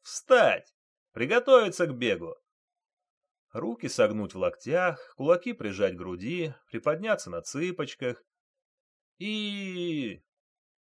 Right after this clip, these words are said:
Ладно, побежали. Побежали сорок вёрст, мимо глинобитной казармы, мимо рисовых полей, в недалёкий лесок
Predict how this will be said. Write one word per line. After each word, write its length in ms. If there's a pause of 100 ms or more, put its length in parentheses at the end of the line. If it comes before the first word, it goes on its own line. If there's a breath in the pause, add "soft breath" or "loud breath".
(200)
Ладно, 800 (100)
побежали. 1000 (880)
Побежали 1200 (180)
сорок 540
вёрст, 640 (260)
мимо 260
глинобитной 600
казармы, 800 (300)
мимо 280
рисовых 480
полей, 640 (220)
в 100
недалёкий 540
лесок 580